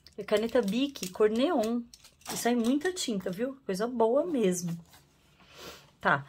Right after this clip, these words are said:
agora vamos fazer assim, ó. Deixa esses dois espacinhos em branco. Acho que eu vou colocar uma lapiseira. Ah, boa ideia, ó. Vocês são demais. Uma lapiseirinha aqui.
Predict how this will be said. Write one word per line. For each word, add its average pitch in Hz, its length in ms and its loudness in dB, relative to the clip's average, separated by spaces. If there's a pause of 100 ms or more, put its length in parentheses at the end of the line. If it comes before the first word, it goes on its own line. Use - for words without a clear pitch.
(120)
agora 220 300 6
vamos 240 260 -4
fazer 233 240 -2
assim, 214 280 -4
ó. 156 80 -6
Deixa 208 260 -6
esses 190 260 -10
dois 175 220 -4
espacinhos - 560 -4
em 156 140 -4
branco. 190 320 -2
Acho 185 160 -6
que - 80 -12
eu 202 40 -8
vou 190 100 -12
colocar 190 340 -6
uma 170 160 -2
lapiseira. 214 840 -2
Ah, 254 140 -4
boa 240 160 -4
ideia, 208 580 -2
ó. 247 180 -6
Vocês 196 200 -12
são 196 160 -6
demais. 156 440 -4 (520)
Uma 180 120 0
lapiseirinha 160 760 -4
aqui. 170 680 -8